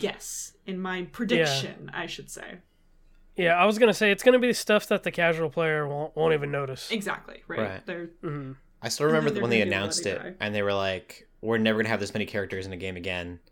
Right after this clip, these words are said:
Speaker 3: They're like, "If we ever make up another Smash Bros, this is, this is it as far as licensing goes."
Speaker 2: <laughs>
Speaker 3: Like, they worked so hard to get
Speaker 2: That's
Speaker 3: everything in
Speaker 2: wild.
Speaker 3: this.
Speaker 1: Yeah.
Speaker 2: Hopefully,
Speaker 3: That
Speaker 2: uh,
Speaker 3: was
Speaker 2: Sakurai can, like,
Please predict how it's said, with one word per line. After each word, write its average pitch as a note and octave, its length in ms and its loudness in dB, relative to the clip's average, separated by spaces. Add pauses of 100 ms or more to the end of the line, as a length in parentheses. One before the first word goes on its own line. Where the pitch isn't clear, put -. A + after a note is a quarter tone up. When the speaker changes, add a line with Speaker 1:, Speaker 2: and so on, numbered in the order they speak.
(560)
Speaker 3:
They're G2 240 -2
like, G2+ 320 -4
"If - 120 -10
we A2+ 80 4
ever A2+ 100 2
make A#2+ 160 0
up A2 60 -4
another A2 240 2
Smash G#2+ 320 0
Bros, F2 520 -2 (800)
this G#2+ 200 0
is, F#2 220 -6
this G2 180 -4
is G2 120 -4
it G2 160 0
as F2+ 100 -8
far F#2+ 220 -2
as F2+ 80 -6
licensing F2+ 460 -4
goes." E2+ 460 -6
Speaker 2:
<laughs> - 400 -10
Speaker 3:
Like, G#3+ 440 8
they G#2 240 4
worked B2+ 220 8
so A#2+ 200 6
hard A2+ 220 8
to - 60 4
get A#2 60 6
Speaker 2:
That's G#2 100 4
Speaker 3:
everything D#3 160 6
in F#3 80 6
Speaker 2:
wild. D#3+ 80 2
Speaker 3:
this. G2+ 240 -4
Speaker 1:
Yeah. F#3 80 -10 (640)
Speaker 2:
Hopefully, E3 320 0
Speaker 3:
That C#3+ 120 12
Speaker 2:
uh, E3+ 40 6
Speaker 3:
was D3 120 2
Speaker 2:
Sakurai F#3 480 4
can, F#3 240 0
like, E3+ 340 2